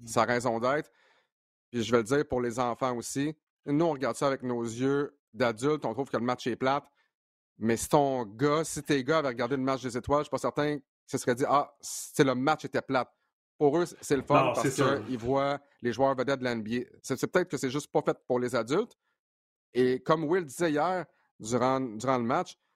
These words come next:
Speaker 1: le problème, c'est que la foule qui était là, tu sais, c'est une foule qui était, qui était pas dedans, là. <laughs> Tu sais, honnêtement, il y avait pas d'ambiance durant ce match-là.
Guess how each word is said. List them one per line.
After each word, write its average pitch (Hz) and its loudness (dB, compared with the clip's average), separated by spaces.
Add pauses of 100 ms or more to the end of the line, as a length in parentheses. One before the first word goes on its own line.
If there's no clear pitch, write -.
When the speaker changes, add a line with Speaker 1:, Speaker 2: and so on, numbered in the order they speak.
(480)
Speaker 1:
le 113 2
problème, 123 4
c'est 127 -6
que - -16 (840)
la 120 2
foule 185 2
qui - -8
était 120 0
là, 139 -2 (960)
tu 123 -2
sais, 117 2
c'est - -4
une 110 0
foule 143 2
qui - -10
était, 107 -2 (420)
qui - -14
était 101 0
pas - 2
dedans, 92 0
là. 87 -6
<laughs> 95 -10
Tu 131 -2 (360)
sais, 120 4
honnêtement, 123 0
il 110 -6
y 107 -2
avait 110 -2
pas 143 0
d'ambiance 123 -2
durant 113 -2
ce 120 -4
match-là. 120 0